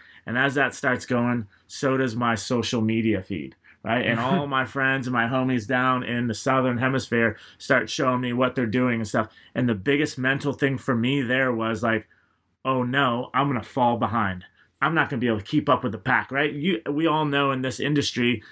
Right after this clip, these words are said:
Speaker 1: especially when you're involved at a pretty high level in the industry, you, you know, you have to stay on your game. You have to stay on your game. You have to keep educating yourself, keep, keep staying physically fit, keep challenging yourself on snow,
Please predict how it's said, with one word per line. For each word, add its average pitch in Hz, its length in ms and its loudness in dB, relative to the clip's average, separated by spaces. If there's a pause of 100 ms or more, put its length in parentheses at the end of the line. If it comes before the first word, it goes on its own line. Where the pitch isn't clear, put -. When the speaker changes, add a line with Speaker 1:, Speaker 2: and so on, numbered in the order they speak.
(140)
Speaker 1:
especially 139 480 0
when 127 160 0
you're 135 140 2
involved 120 440 2
at 113 120 2
a 107 60 0
pretty 143 280 -2
high 131 220 2
level 127 400 0
in 120 80 0
the 123 100 -2
industry, 127 480 0 (260)
you, 123 160 2
you 131 220 -2
know, 123 60 0
you 123 200 0
have 139 200 2
to 131 80 -10
stay 139 240 0
on 131 120 0
your 120 120 -2
game. 120 320 0
You 107 80 -6
have 120 220 0
to 127 100 0
stay 131 200 0
on 127 120 2
your 104 80 -2
game. 131 200 0
You 117 60 2
have 117 140 0
to - 60 -10
keep - 200 -2
educating 131 500 2
yourself, 131 440 0
keep, 113 240 -2 (260)
keep 127 160 0
staying 120 260 0
physically 120 440 2
fit, - 300 0
keep - 180 -4
challenging 139 480 2
yourself 131 380 0
on 113 140 2
snow, 139 440 0